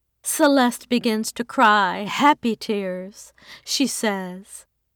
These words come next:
"My path has finally revealed itself, and I shall follow it with the help of my family.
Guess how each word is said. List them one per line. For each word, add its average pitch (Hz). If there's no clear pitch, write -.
"My 330
path 302
has 285
finally 277
revealed 247
itself, 220
and 330
I 339
shall 311
follow 320
it 214
with 311
the 339
help 285
of 269
my 254
family. 240